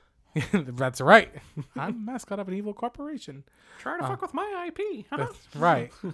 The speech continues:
Speaker 1: You
Speaker 2: Fuck
Speaker 1: know.
Speaker 2: around and find out.
Speaker 1: It's still hard to this day to make something, s-, even though it's, uh,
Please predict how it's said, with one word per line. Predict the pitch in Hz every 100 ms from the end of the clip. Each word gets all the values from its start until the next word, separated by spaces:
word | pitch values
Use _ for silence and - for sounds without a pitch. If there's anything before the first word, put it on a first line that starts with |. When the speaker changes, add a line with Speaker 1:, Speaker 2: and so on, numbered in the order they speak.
| - _ - - _ _ 202 196
Speaker 1:
You | 156
Speaker 2:
Fuck | -
Speaker 1:
know. | 339
Speaker 2:
around | 359 359
and | 226
find | 359 359 349
out. | 427 - 160
Speaker 1:
It's | 170 240
still | 269 339
hard | - 190 143 131
to | 160
this | 170 170
day | 165 196
to | 156
make | 135 131
something, | - 139 - 135
s-, | 123 -
even | 147 147
though | 147 139
it's, | 135 - -
uh, | 139 131 123